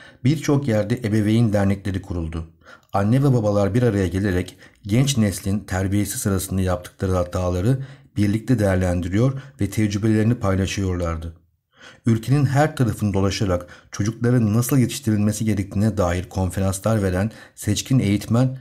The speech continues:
ve psikologlar bu derneklere davet ediliyor, tecrübe ve bilimsel gözlemlere dayanarak çocuk ruhunun doğasını anlatıyorlardı. Çocuk ruhunun eksikliklerinden ve hastalıklarından bahsederek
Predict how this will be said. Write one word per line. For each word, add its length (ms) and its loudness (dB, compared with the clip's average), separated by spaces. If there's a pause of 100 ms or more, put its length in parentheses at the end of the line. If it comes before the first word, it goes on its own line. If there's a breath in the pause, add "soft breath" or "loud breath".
(120)
ve 100 -2
psikologlar 720 -2 (340 loud breath)
bu 100 2
derneklere 560 2
davet 300 2
ediliyor, 420 0 (380 loud breath)
tecrübe 460 2
ve 100 2
bilimsel 500 2
gözlemlere 560 2
dayanarak 440 2 (340 loud breath)
çocuk 360 0
ruhunun 360 4
doğasını 420 2
anlatıyorlardı. 840 -2 (840 soft breath)
Çocuk 380 0
ruhunun 360 4
eksikliklerinden 1080 0 (260 loud breath)
ve 60 0
hastalıklarından 1080 0
bahsederek 600 -2